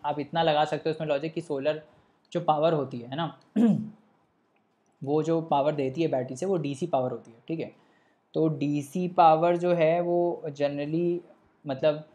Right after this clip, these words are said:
अब इसमें क्या लिखा है, surface is used for running surface water pumps and not for submersible pumps। Submersible pumps जो हैं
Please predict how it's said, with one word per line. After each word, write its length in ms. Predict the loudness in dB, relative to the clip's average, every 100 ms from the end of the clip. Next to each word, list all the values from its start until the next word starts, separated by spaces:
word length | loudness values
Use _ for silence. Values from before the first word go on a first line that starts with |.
| _ _ _ _
अब 100 | -4
इसमें 180 | -4 -2
क्या 100 | 0
लिखा 140 | 2 0
है, 60 |
surface 480 | 0 -2 0 -2 -2 -6 -12
is 120 | -8 -8
used 140 | -4
for 80 | -4 -4
running 180 | -6
surface 420 | -4 -4 -2 -6 -4
water 260 | -6 -4
pumps 260 | -8 -8 -10
and 120 | -8
not 220 | -8 -4
for 120 | -4 -4
submersible 640 | -6 -4 -6 -6 -8 -8
pumps। 200 | -10 -16
Submersible 720 | -8 -6 -6 -8 -8 -4 -4
pumps 380 | -2 -4 -4 -6
जो 140 | -6 -6
हैं 280 | -6 -8